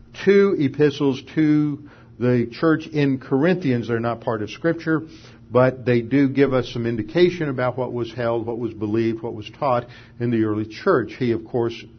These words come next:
was an older man by the time he wrote this. He had known the Apostle John. He knew, uh, probably knew Paul and Peter, uh, when he was younger and heard them teach. So th-, he's a, he's a direct connection to the apostles,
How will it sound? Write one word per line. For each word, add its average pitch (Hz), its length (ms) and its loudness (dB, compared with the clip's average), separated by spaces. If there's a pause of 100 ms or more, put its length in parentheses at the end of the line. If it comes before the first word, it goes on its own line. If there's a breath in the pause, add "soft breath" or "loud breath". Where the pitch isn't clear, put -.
(140)
was 107 340 -6 (440 loud breath)
an 113 220 -6
older 147 340 4
man 143 280 2
by 131 120 2
the 120 60 -2
time 135 300 -4
he 131 100 0
wrote 143 320 -2
this. 156 240 0
He 120 220 0
had 110 240 -6
known 113 240 -4
the 110 100 -2
Apostle 110 420 -6
John. 160 380 0
He 120 160 -2
knew, 110 340 -2 (320 loud breath)
uh, 110 220 -4
probably 139 540 0
knew 117 180 -2
Paul 139 400 0
and 113 180 -8
Peter, 143 420 -2 (420 loud breath)
uh, 113 120 -2
when 120 200 -2
he 131 120 0
was 139 240 0
younger 160 360 2
and 113 100 -4
heard 127 260 0
them 120 220 0
teach. 139 420 0
So 117 200 -2
th-, 120 200 -6
he's 147 280 0
a, 120 220 2 (120)
he's 131 300 0
a 120 80 2
direct 120 560 -2
connection 165 760 -2 (460 loud breath)
to 131 280 4
the 123 280 0
apostles, 120 920 -2